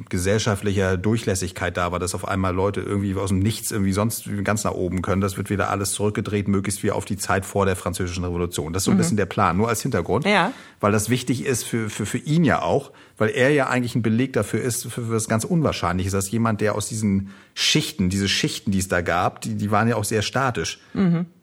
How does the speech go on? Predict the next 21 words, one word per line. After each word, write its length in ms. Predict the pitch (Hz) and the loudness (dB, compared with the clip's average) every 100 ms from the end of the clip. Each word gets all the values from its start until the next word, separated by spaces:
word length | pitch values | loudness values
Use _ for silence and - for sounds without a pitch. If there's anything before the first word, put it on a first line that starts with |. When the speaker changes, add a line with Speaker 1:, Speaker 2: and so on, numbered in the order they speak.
| - | 0
Speaker 1:
Die 100 | 107 | 2
wurden 180 | 117 | 4
auch 120 | 107 104 | 2 0
so, 220 | 113 104 | 0 0
so 200 | 104 101 | 0 0
gewollt 500 | 101 98 135 123 - | 0 2 4 4 0
statisch 440 | - 101 90 135 | -2 2 2 2
Speaker 2:
Ja. 60 | 220 | 2
Speaker 1:
behandelt. 440 | 101 120 117 82 - _ _ | 4 2 2 0 -6 _ _
Speaker 2:
Ja. 80 | 107 | 0
Speaker 1:
Und 80 | 104 | 2
dass 100 | 117 | 2
denn 140 | 120 | 2
jemand, 380 | 110 117 110 104 | 2 4 2 0
das 200 | 113 110 | -2 0
fand 180 | 127 - | -2 -2
ich 100 | 165 | -4
so 120 | - | -4
interessant, 460 | 98 98 85 92 117 | -4 -2 0 0 0
dass 180 | 107 - | -4 -2
der 400 | 107 139 190 | 2 4 2